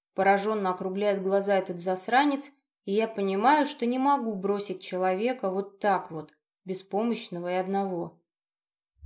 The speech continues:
«Ну, вообще, да. Слушай, а давай я тебе денег дам, а когда очухаешься, вызовешь такси». Делаю еще одну попытку избавиться от нового знакомого неизвестного.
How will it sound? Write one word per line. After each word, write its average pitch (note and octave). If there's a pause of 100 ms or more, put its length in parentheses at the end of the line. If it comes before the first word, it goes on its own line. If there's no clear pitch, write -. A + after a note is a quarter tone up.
(180)
«Ну, A#3
вообще, G#3+
да. G#3+ (580)
Слушай, - (260)
а G3
давай B3+
я A3
тебе G3
денег F#3+
дам, E3 (180)
а -
когда A3+
очухаешься, G3+
вызовешь G3+
такси». A3 (500)
Делаю A3
еще A3
одну G3+
попытку G3+
избавиться G#3
от F3+
нового G#3+
знакомого F#3+
неизвестного. F#3